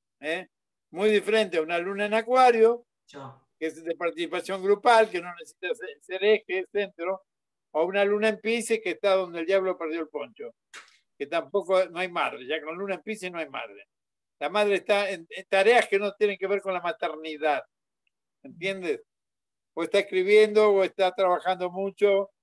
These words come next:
Speaker 1: o es una persona que se dedica directamente a la parte laboral y no a la parte de, de maternal, ¿entiendes?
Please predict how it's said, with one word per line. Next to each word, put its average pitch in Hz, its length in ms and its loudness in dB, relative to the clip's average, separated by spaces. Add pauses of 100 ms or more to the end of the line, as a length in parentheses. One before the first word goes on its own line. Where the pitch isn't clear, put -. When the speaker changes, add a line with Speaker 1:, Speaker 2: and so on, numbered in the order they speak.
(380)
Speaker 1:
o 170 100 -4
es 190 120 -4
una 185 200 -2
persona 185 440 -2
que 175 80 -8
se 180 180 -6
dedica 180 340 0
directamente 175 600 -4
a 165 40 0
la 160 100 2
parte 180 280 -4
laboral 185 580 2 (360)
y 151 100 -12
no 180 120 -4
a 185 40 4
la 185 160 4
parte 180 500 0
de, 143 440 -2 (340)
de 143 380 -8 (720)
maternal, 156 800 0 (400)
¿entiendes? 175 600 -4